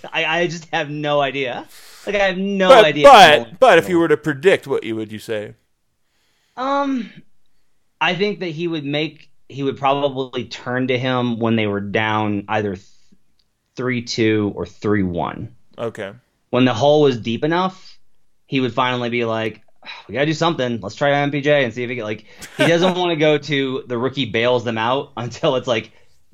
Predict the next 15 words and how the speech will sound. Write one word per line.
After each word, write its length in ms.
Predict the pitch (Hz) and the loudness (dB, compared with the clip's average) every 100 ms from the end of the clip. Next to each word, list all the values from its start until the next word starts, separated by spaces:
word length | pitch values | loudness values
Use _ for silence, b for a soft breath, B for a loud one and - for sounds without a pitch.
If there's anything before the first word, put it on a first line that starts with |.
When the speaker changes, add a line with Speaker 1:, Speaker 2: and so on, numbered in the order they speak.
| 139 - | -18 -4
Speaker 1:
the 100 | 151 | -2
very 360 | 123 143 143 | 2 2 2
last 380 | 135 127 123 - | 2 0 0 -4
card 300 | - 127 113 | -4 -2 -2
that 60 | 101 | -6
he 120 | 107 | -6
has 140 | 104 95 | -6 -8
to 80 | |
play. 220 | 90 101 85 B | -8 -8 -10 B
Malone's 360 | 143 156 170 131 | 0 2 2 0
last 420 | 139 170 180 - | 2 2 2 -2
card 480 | 160 98 78 151 190 | -6 -6 -12 -20 -18
in 160 | - 156 | -10 -6
his 240 | 170 160 | -4 -4
deck 540 | 127 123 107 - - | -4 -4 -4 -8 -20